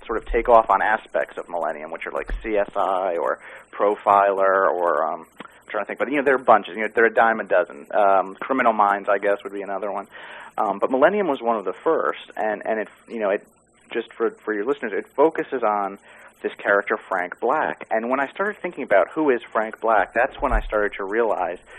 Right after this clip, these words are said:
sort of how brilliantly and artistically constructed Millennium is. Because if, if you look at the name Frank, I mean, you think, what, what does the word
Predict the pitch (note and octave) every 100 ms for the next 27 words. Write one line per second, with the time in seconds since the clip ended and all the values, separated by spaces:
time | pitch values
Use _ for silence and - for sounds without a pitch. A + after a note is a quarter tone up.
0 | - - - G#2 - B2+ C3 - A#2+ B2
1 | G#2+ A2 G#2+ G#2 F#2 F#2+ G#2+ - A#2+ -
2 | G#2 G2+ F#2+ - F2+ - D#3 F3+ G#2+ F#2
3 | F2+ F2 E2+ E2 D#2+ C2+ - - - -
4 | - A2+ A2 - B2 A2+ D3 - - A2
5 | G2 F#2+ - F2 D2+ - - - - -
6 | F#2+ F#2+ A2 - A2 A2+ A#2+ A2 G2+